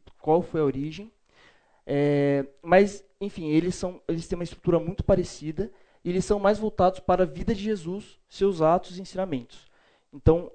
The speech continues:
é, os evangelhos sinóticos, eles colocam muito Jesus como realmente um homem, Deus, mas homem, que viveu entre a gente e conta muitos atos de Jesus,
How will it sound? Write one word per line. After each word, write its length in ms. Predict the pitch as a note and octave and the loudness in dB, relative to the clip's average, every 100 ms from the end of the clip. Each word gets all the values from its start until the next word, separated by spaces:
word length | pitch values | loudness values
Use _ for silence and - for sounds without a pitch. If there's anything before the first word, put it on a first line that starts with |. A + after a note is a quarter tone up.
| - | -4
é, 240 | D3+ D3 | -2 0
os 140 | C#3+ | 0
evangelhos 880 | D#3+ D#3+ D3 D#3 F3+ D#3+ C3+ - - | -2 -2 0 4 4 2 -6 -12 -20
sinóticos, 480 | - D3+ D#3 E3 D#3+ | -20 -6 -2 -2 -4
eles 140 | D#3 - | -8 -2
colocam 360 | D#3+ D#3 D#3+ | 0 0 -2
muito 380 | E3 D#3 E3 E3+ | -10 -10 -8 -4
Jesus 320 | E3 D3+ D#3+ | -4 -4 -8
como 320 | - E3 E3+ | -6 -6 -4
realmente 500 | D#3+ F3+ E3+ E3+ F3 | -2 -2 -4 -10 -10
um 140 | G3 E3 | -4 0
homem, 420 | C#3+ D3+ F#3+ A#3+ - _ | 2 2 -4 -14 -20 _
Deus, 340 | B2+ C#3 F3+ | -2 0 0
mas 260 | E3+ D3+ C3+ | -4 -4 -2
homem, 360 | C3+ D3 F3 G3+ _ _ _ _ | -2 -2 -4 -14 _ _ _ _
que 60 | D#3+ | -10
viveu 240 | D#3+ F3+ | -2 -2
entre 220 | G3 G3 | -2 -2
a 40 | F3+ | -2
gente 420 | D3+ D3+ F#3+ - | -4 -10 -12 -10
e 60 | F#3 | -10
conta 320 | F3+ F3+ F#3 | -4 0 0
muitos 360 | F3 F#3+ G3 E3 | 0 -10 -4 2
atos 320 | F3 F#3 F3+ | 2 2 -8
de 80 | E3 | -6
Jesus, 460 | F#3 D#3+ D3 - | -4 -2 -4 -8